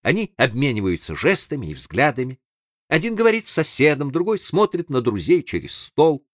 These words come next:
Они общаются не только друг с другом, но и со зрителем, и мы чувствуем себя участниками события.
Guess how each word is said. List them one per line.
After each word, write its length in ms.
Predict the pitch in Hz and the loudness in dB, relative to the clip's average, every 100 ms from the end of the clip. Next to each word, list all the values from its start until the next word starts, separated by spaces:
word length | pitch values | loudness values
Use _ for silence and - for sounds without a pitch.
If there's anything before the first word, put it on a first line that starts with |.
| _ | _
Они 200 | 120 143 | -2 0
общаются 680 | 214 - - 220 226 190 196 | 0 -2 2 2 2 0 0
не 140 | 202 | 2
только 420 | - 254 277 - | 2 0 -2 -4
друг 240 | 262 302 233 | -2 -2 -2
с 60 | |
другом, 480 | 208 277 247 127 - _ | -2 0 2 2 0 _
но 120 | 113 | 0
и 80 | 175 | 0
со 180 | - 214 | 4 2
зрителем, 680 | 180 233 294 247 139 90 71 _ | 4 4 4 4 2 0 -4 _
и 80 | 107 | -4
мы 140 | 90 | -4
чувствуем 640 | - - 202 - 190 196 170 | -4 -2 0 -2 -4 -4 -4
себя 320 | - 139 127 | -6 -4 -2
участниками 680 | 180 - 78 - 98 135 | -4 -6 -6 -6 -8 -8
события. 600 | 147 - - - - - | -6 -8 -6 -8 -12 -20